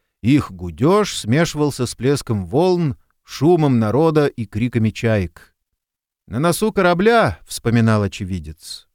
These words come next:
«были два золотых льва» а посреди их — золотой двуглавый орёл,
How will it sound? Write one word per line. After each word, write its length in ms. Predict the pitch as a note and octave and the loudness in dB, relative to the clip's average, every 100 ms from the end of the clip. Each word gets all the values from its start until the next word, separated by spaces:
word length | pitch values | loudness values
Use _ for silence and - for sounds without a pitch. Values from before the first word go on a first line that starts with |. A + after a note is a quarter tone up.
| _ _ | _ _
«были 400 | - D#3 A3 G3+ | -4 0 2 0
два 320 | C3+ A#2 F3 | 0 2 2
золотых 540 | C#3+ C#3 B2 - D#3 - | 2 2 0 0 -2 -2
льва» 480 | A#2 A2+ A2 D#2+ - _ _ _ _ | 0 2 2 0 -6 _ _ _ _
а 120 | - E2+ | -12 -8
посреди 720 | F2+ - G2 F#2 E3+ A3 G#3+ | -8 -8 -8 -2 0 0 -2
их — 260 | - - _ _ | -6 -20 _ _
золотой 600 | - C#3+ C3+ B2+ F3 G#3 | -2 2 4 4 4 2
двуглавый 640 | C#3 C3+ G#2+ C3+ D#3 D3+ C3+ | 2 -2 2 2 4 4 4
орёл, 420 | C3 B2+ B2+ | 4 2 0